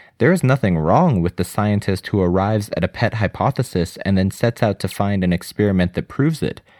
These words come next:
A traditional rationalist would look at this approvingly and say,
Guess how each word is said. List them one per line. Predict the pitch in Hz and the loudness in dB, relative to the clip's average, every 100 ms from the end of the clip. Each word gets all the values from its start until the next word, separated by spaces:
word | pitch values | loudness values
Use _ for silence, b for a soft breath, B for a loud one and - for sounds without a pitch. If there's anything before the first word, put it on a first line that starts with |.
| b b b | b b b
A | 104 | -2
traditional | - 107 104 - 104 | 2 2 2 2 2
rationalist | 92 95 107 101 92 95 - | 4 4 4 0 2 2 0
would | 90 | 0
look | 95 95 | 0 0
at | 101 | -2
this | 98 - | -2 -4
approvingly | 87 - 147 190 92 80 76 | -6 2 2 4 2 0 -2
and | - 90 | -2 -4
say, | - 90 90 | 0 0 0